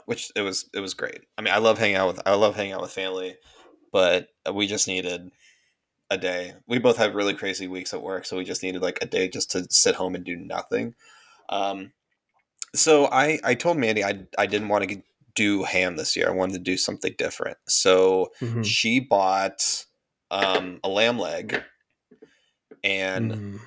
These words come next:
Speaker 1: that still had the bone in it. So I deboned it,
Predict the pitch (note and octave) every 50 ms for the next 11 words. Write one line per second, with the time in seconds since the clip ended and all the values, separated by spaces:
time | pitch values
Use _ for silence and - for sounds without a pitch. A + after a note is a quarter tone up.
0 | - _ _ _ _ - G#2+ G#2+ G#2+ - - - B2 G#2+ G2 A2 A2 G#2+ A#2 G#2
1 | - G2 F#2+ F#2+ F#2+ F#2+ F#2+ F#2+ G2 G#2 - _ _ _ - - - A2 F#2+ F#2+
2 | F#2+ F#2+ - - F#2 F#2+ F#2+ F#2 F#2+ F#2+ F#2 F#2 F#2 - _ _ _ - - -
3 | - - - - A2+ A2 G#2+ A#2 A2+ G#2+ G#2 G2+ G2 G#2+ G#2+ - -